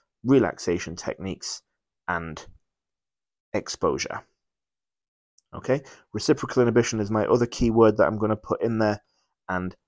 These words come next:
that should be plenty. Okay, there are other things that you could mention. You could talk about things like it's based on classical conditioning and all of that kind of stuff if you want. That's fine if you've put that in.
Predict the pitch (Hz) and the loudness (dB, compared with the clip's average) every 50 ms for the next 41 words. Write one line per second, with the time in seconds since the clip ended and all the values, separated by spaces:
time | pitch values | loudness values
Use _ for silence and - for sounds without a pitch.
0 | _ - 95 104 95 - - _ - - - - 120 101 90 90 - _ _ _ | _ -4 -2 0 0 0 -2 _ -10 -8 -2 2 4 4 4 4 0 _ _ _
1 | _ _ 101 95 90 _ _ - - 98 92 85 - 98 - - - _ - - | _ _ -8 -8 -8 _ _ -10 -6 -4 -4 -4 -6 -10 -14 -18 -18 _ -18 -18
2 | - - - - _ _ _ - _ 180 175 - - 160 175 - - - - _ | -18 -18 -20 -20 _ _ _ -20 _ -18 -8 -6 -4 -4 -4 -8 -14 -20 -16 _
3 | - - 220 214 196 - 147 147 156 151 - 151 139 127 120 127 98 127 127 127 | 4 6 6 8 8 8 6 6 6 4 4 2 2 4 2 2 2 2 0 0
4 | - 120 110 113 117 120 117 - - 123 117 110 107 - - 107 - - 117 113 | 0 0 0 2 0 0 0 0 -2 -2 -2 -2 -4 -4 -6 -8 -2 0 0 0
5 | - - 101 98 90 - - - 104 104 101 92 92 92 92 90 82 - - _ | 0 0 -2 -2 -2 -2 -2 -2 -2 -2 -2 -4 -2 0 0 0 -2 -4 -10 _
6 | _ _ _ _ _ - 98 95 - - 113 98 95 95 - - 101 95 95 - | _ _ _ _ _ -14 -14 -12 -2 0 0 0 0 -2 -4 -4 -4 -4 -6 -10
7 | - - - 98 98 - - 104 - - 95 - - 101 101 101 98 - - 98 | -14 -6 -4 -4 -4 -4 -8 -6 -6 -6 -6 -6 -8 -8 -8 -6 -6 -6 -6 -6
8 | 95 92 92 92 - - 104 101 95 95 87 - - 104 - - - - 95 92 | -6 -6 -6 -8 -8 -6 -4 -4 -4 -4 -4 -2 -2 -2 -2 -4 -6 -8 -8 -8
9 | 95 - - - 123 117 - - _ - - _ _ _ - 123 113 - - 113 | -8 -6 2 4 4 4 4 -2 _ -20 -20 _ _ _ -2 -2 -2 -2 -4 -4
10 | 113 104 110 123 131 147 151 - - - - _ _ _ _ _ _ _ _ 104 | -2 0 2 2 2 2 0 -4 -12 -16 -18 _ _ _ _ _ _ _ _ 0
11 | 104 - - - - 120 120 123 120 113 - - 110 107 - - - 117 - - | 0 0 -4 0 4 6 6 6 4 2 -2 -4 -6 -6 -6 0 0 0 2 4
12 | 101 95 - - 127 131 127 127 | 2 2 4 2 2 2 0 -4